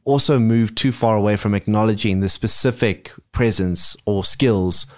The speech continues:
or contributions that, that the female sex, not gender specifically, brings to the room. And that's an interesting idea.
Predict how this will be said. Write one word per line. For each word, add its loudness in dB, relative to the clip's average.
or 2
contributions 0
that, -4
that -4
the -2
female 0
sex, -2
not -4
gender -2
specifically, -8
brings -2
to -4
the 0
room. 2
And -2
that's -2
an 0
interesting 0
idea. 0